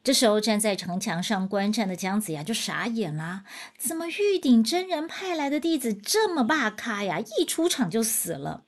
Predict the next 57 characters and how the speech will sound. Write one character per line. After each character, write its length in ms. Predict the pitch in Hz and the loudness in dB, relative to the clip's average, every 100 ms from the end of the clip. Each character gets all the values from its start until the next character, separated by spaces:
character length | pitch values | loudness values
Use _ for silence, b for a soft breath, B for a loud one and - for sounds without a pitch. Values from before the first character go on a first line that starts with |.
| _ _ _ _ _ B B B 339 B | _ _ _ _ _ B B B -14 B
其 220 | - 285 | 2 4
实 140 | 427 330 | 4 2
呢， 180 | 294 285 | 0 2
杨 260 | 233 262 | 4 4
戬 220 | - 214 | 2 0
没 100 | 180 | 0
有 160 | 190 208 | 0 2
死， 380 | 240 - 170 - | 0 0 -4 -6
死 440 | - - - 175 151 | -6 -4 -2 -2 0
的 160 | 185 | 0
是 280 | 247 - 240 | 0 2 2
花 360 | 208 285 277 294 | 0 -4 -4 -4
狐 300 | - 151 160 | -6 -6 -2
雕。 380 | 190 202 208 _ B B B - | 0 0 -2 _ B B B -2
只 120 | 262 | 0
见 200 | 403 392 | 2 0
那 180 | 403 339 | 0 0
只 200 | - 330 | 0 0
花 240 | 330 320 | 2 2
狐 200 | - 233 | 2 0
雕 220 | 240 247 | 2 4
呢， 240 | 240 214 214 | 6 4 2
飞 240 | 226 233 | 2 2
进 180 | 233 220 | 4 2
了 80 | 190 | 2
西 240 | - 220 | 0 -2
岐 200 | 214 190 | -2 -4
城， 460 | - - 156 175 214 | -6 -6 -2 2 0
突 200 | - 214 | 0 0
然 400 | 196 170 165 190 | 2 2 -2 -4
蜷 320 | - 175 196 | -2 0 2
缩 220 | 214 220 | 2 2
了 100 | 220 | 2
一 140 | 190 180 | 0 -2
下， 260 | - 170 | -2 -4
就 160 | 165 190 | -6 -6
从 240 | 175 156 | -6 -6
天 200 | 165 180 | -4 -4
上 260 | 196 180 175 | -2 -2 -4
直 320 | - 165 214 | -4 -2 -2
直 180 | 214 190 | -2 0
的 80 | 180 | 2
落 300 | 262 269 185 | 2 0 0
下 260 | - 170 | -2 -4
来， 280 | 151 143 156 B B | -4 -6 -8 B B
身 320 | - - 370 370 | -2 2 2 0
体 220 | - 190 | -4 -2
被 220 | - 220 | 0 0
劈 400 | 220 - 277 294 | 0 -8 -4 -4
成 240 | - 180 | -4 -4
了 80 | 180 | -2
两 340 | 190 180 - 127 | -2 -4 -6 -6
半， 300 | 196 170 170 | -2 -2 -4
瘫 280 | - 180 | -6 -4
在 200 | 175 180 | -2 -2
地 200 | 151 165 | -4 -6
上。 340 | 147 - 165 | -4 -4 -4